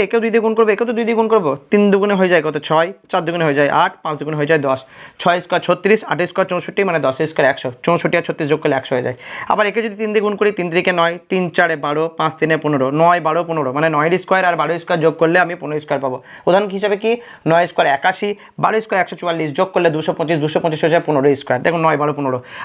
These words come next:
আবার দেখুন একে যদি চার দিয়ে গুণ করি, তিন চারে বারো, একে যদি চার দিয়ে গুণ করি, চার চারে ষোলো, একে যদি চার দিয়ে গুণ করি, পাঁচ চারে কুড়ি, বারো স্কয়ার একশো চুয়াল্লিশ, ষোলো স্কয়ার দুশো ছাপ্পান্ন, যোগ করলে হয় চারশো, চারশো হচ্ছে কুড়ির স্কয়ার।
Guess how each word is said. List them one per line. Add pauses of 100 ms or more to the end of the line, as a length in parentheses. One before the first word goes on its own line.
আবার
দেখুন
একে
যদি
চার
দিয়ে
গুণ
করি, (100)
তিন
চারে
বারো, (140)
একে
যদি
চার
দিয়ে
গুণ
করি,
চার
চারে
ষোলো, (120)
একে
যদি
চার
দিয়ে
গুণ
করি,
পাঁচ
চারে
কুড়ি, (420)
বারো (140)
স্কয়ার
একশো
চুয়াল্লিশ,
ষোলো (120)
স্কয়ার
দুশো
ছাপ্পান্ন, (120)
যোগ
করলে
হয়
চারশো, (200)
চারশো
হচ্ছে
কুড়ির (100)
স্কয়ার।